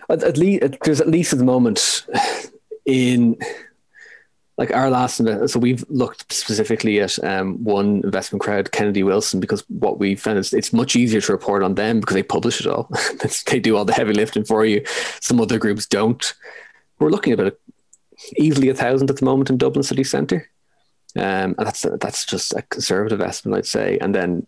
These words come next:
you know, we see just in general vacant dwelling statistics of about a hundred thousand in all of Ireland. Now, that's very different. So some of those would be derelict. Some, but again, they are structures that could be brought back into use and put in, put, put into use for housing.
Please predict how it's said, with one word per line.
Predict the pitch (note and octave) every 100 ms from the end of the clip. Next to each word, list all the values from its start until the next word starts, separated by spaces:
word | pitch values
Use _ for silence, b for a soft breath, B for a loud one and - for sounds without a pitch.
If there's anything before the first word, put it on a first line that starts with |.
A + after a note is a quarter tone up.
| -
you | F#2+
know, |
we | F2
see | G2 - G2
just | - G2+ -
in | G2
general | F#2 G2+ G2 G2
vacant | F#2+ - G2+
dwelling | F#2+ F2+ G2
statistics | - G#2+ G2 - -
of | -
about | - F2+ -
a | G#2+
hundred | G2 F#2+
thousand | F2 F#2+ F#2+
in | F2
all | E2+ F2+
of | F2+
Ireland. | E2+ G2 - B2 - B B B B
Now, | A#2+ G2 E2+ E2 -
that's | A#2 -
very | G#2+ F2
different. | G2 - F2+
So | - -
some | A2
of | G2
those | F#2 F#2+
would |
be | F#2+
derelict. | F#2+ F#2 F#2 F2+
Some, | G#2
but | G2+ G#2 -
again, | A2 A2+ A2+
they | F#2+
are | F#2+
structures | - - A#2+ - B2 -
that |
could | - F2+
be | -
brought | A#2 A#2
back | F#2+ G2+
into | F2+ -
use | G#2 G#2+ B2+
and | B2+ -
put | - F#2+
in, | B2+ -
put, | - A2 -
put | G#2+
into | G2+ -
use | G#2+ -
for | G2
housing. | G#2+ A2+ -